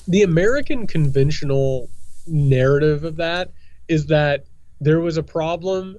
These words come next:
and then a tank came out, and a person stood in front of the tank and stopped everything. Like, that's how,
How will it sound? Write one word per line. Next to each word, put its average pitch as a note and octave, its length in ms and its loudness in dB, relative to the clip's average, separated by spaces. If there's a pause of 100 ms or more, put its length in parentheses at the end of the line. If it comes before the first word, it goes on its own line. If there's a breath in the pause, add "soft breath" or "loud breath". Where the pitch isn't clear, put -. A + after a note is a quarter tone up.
and D3+ 200 0
then D#3 240 4
a C#3+ 100 -6
tank E3 460 -2
came D#3 240 -2
out, C3+ 180 0
and C3+ 160 -2
a C3+ 60 -2
person C#3+ 360 -4
stood C#3+ 240 -2
in C#3 100 -6
front C3+ 180 -2
of B2+ 100 -4
the B2 80 -8
tank C3 360 -2
and A#2 140 -8
stopped B2 360 -6
everything. A#2 480 -6 (180)
Like, G3+ 140 4
that's C#4 200 2
how, A#3 300 2